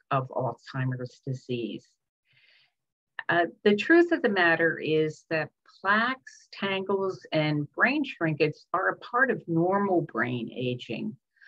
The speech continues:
But in the Alzheimer's brain, it is severe. There are many, many plaques and tangles, which are, are you, illustrated by this black mass in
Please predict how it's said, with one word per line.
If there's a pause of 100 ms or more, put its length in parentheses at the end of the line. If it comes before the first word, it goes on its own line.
(260)
But
in
the
Alzheimer's
brain,
it
is
severe. (100)
There
are
many,
many (120)
plaques (720)
and (360)
tangles,
which
are,
are (120)
you, (100)
illustrated
by
this
black (160)
mass
in